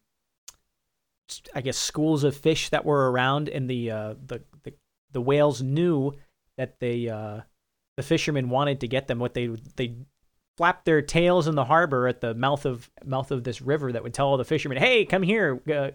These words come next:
get out here," and they'd actually lead 'em out. They were hunting whales. And what would happen is they'd, they'd, uh, get the whalers to come out and whale other whales, or they'd get 'em out to, uh,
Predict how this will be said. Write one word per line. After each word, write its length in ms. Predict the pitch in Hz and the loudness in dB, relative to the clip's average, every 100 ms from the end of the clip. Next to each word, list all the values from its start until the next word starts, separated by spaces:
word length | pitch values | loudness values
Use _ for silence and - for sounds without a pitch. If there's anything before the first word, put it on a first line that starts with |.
| 135 | -2
get 160 | 147 | 2
out 140 | 165 135 | 2 2
here," 120 | 131 | -2
and 80 | 120 | -2
they'd 100 | 120 | -2
actually 340 | 139 - 123 | -2 -2 -6
lead 260 | 123 135 139 | -4 -2 -2
'em 80 | 123 | -2
out. 260 | 131 135 - - _ _ | -4 -6 -12 -20 _ _
They 80 | 175 | 2
were 60 | 175 | 4
hunting 340 | 254 214 151 | 4 2 0
whales. 520 | 113 92 - - - - - _ _ _ _ _ | 0 -4 -8 -10 -12 -14 -20 _ _ _ _ _
And 420 | 139 131 135 135 - _ - | -2 0 0 -2 -8 _ -4
what 140 | 151 | 0
would 80 | 131 | 4
happen 300 | 156 - 151 | 2 2 0
is 160 | 127 | 0
they'd, 400 | 117 113 113 - | 0 -4 -6 -12
they'd, 240 | 123 113 110 | -10 -10 -10
uh, 200 | - 123 - _ _ _ - | -10 -14 -16 _ _ _ -4
get 140 | 165 | 0
the 100 | 151 | 2
whalers 440 | 135 156 160 156 143 | 4 6 4 2 0
to 80 | |
come 140 | 143 143 | -2 0
out 160 | 147 | 0
and 100 | 143 | 0
whale 260 | 120 139 143 | 0 4 6
other 200 | 143 143 | 6 4
whales, 500 | 131 117 110 123 127 - | 4 2 -2 -4 -6 -6
or 160 | 127 123 | -6 -6
they'd 240 | 117 120 - - | -8 -10 -16 -10
get 120 | 127 | -8
'em 80 | 123 | -6
out 180 | 123 - | -8 -8
to, 240 | 117 - - | -12 -12 -16
uh, 160 | 127 - | -18 -18